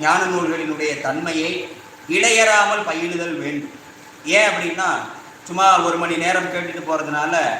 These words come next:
நிச்சயமாக எந்த பயனும் விளையாது. திரும்ப திரும்ப நம்மளுடைய மனதிலே சொல்லப்பட்ட விஷயங்கள் என்ன அப்படின்றத நாளும் நாளும் நாளும் சிந்திக்க வேண்டும்.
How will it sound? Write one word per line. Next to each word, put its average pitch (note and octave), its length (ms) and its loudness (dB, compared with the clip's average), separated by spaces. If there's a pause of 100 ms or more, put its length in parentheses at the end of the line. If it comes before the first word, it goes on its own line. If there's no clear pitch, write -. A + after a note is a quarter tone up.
(120)
நிச்சயமாக E3 640 -2
எந்த D#3 340 -2
பயனும் C#3+ 460 -2
விளையாது. B2+ 360 -6 (680)
திரும்ப G3 280 0
திரும்ப F3+ 360 0 (480)
நம்மளுடைய E3 520 0
மனதிலே E3+ 520 0 (460)
சொல்லப்பட்ட F3 520 0
விஷயங்கள் E3+ 600 -4
என்ன D#3+ 360 -2
அப்படின்றத D3 500 -4 (840)
நாளும் G#3 440 4
நாளும் G3 420 2
நாளும் E3+ 580 -2
சிந்திக்க F3 400 -8
வேண்டும். D3+ 360 -4